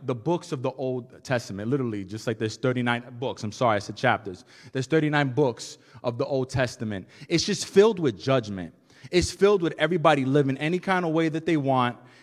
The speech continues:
living in immoral, not really caring about what God thinks or what anybody else thinks.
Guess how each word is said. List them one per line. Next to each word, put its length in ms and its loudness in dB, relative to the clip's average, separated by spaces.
living 380 2
in 260 0
immoral, 720 4
not 360 4
really 280 2
caring 640 0
about 800 0
what 380 -2
God 300 0
thinks 380 -6
or 20 -6
what 220 -2
anybody 500 0
else 300 -6
thinks. 460 -10